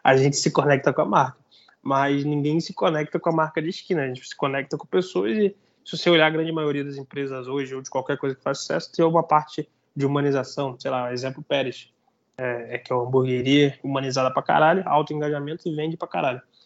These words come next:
É, enfim, então bota a cara, humaniza o, o, o negócio que, então, juntando esses dois,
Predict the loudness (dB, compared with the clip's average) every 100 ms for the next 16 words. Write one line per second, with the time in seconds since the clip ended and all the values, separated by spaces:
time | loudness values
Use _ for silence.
0 | _ _ _ 0 0 0 -2 -6 -8 -8
1 | -8 -8 -6 -4 -6 -2 0 4 4 6
2 | 2 2 2 2 -2 -10 -8 -4 -2 0
3 | 0 0 -4 -4 _ _ _ _ -8 -6
4 | -4 -4 -4 -4 -6 -4 -4 -2 -2 -6
5 | -10 -6 -4 -6 -12 _ _ -6 -2 0
6 | 0 -2 -6 _ -2 2 2 4 0 0
7 | 2 6 6 6